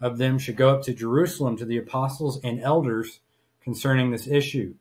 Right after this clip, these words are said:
Therefore, being sent on their way by the church, they were passing through both Phoenicia and Samaria, describing in detail the conversion of the Gentiles,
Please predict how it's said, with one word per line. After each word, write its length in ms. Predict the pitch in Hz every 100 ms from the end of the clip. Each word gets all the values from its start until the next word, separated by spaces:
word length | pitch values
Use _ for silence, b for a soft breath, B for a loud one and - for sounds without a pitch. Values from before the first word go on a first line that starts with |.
| _ _ _ -
Therefore, 480 | 131 135 135 135 127
being 480 | 123 123 117 120 - _ _ -
sent 460 | - 139 143 143
on 200 | 127 123
their 140 | 117 113
way 500 | 120 135 143 143 -
by 160 | 117 104
the 100 | 101
church, 540 | - 147 156 156 - 120
they 100 | 117
were 160 | 110
passing 480 | 127 135 135 147 135
through 340 | 135 131 127 117
both 300 | 117 113 -
Phoenicia 420 | 113 123 135 135
and 140 | 110
Samaria, 580 | - 117 120 120 120 113 b b b
describing 540 | 131 - 135 143 147
in 160 | 127 113
detail 420 | 131 135 139 131
the 120 | 123
conversion 500 | 110 110 117 127 135
of 100 | 131
the 80 | 127
Gentiles, 720 | 104 113 110 120 113 110 107